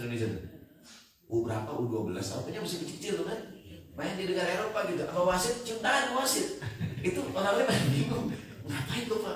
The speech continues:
Pada, karena kita yang begitu gitu, main tuanya, kita hormat gitu. Walaupun tuh ada yang mengatakan budaya, tapi juga ada yang mengatakan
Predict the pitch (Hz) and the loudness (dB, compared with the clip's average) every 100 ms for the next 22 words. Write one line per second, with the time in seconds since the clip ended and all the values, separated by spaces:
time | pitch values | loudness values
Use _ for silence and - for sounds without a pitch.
0 | - 170 170 - - - - 175 - 190 | -2 -2 -2 -2 -8 -10 -4 -2 0 0
1 | 247 196 170 - - - 151 143 143 143 | 2 2 2 0 0 2 2 2 2 0
2 | 143 175 156 143 - - 127 104 - 147 | 0 0 0 0 -2 -8 -4 -2 -2 -4
3 | - - - - - - - - - - | -6 -6 -4 -6 -6 -14 -18 -16 -16 -18
4 | - - 110 113 - - - - - 90 | -20 -6 2 2 2 0 -2 -4 -8 -4
5 | 104 107 104 92 - - - 104 98 - | -2 0 -2 -2 -2 -2 -2 -4 -2 0
6 | - - - - 98 95 98 - | 0 0 0 0 0 -2 -4 -4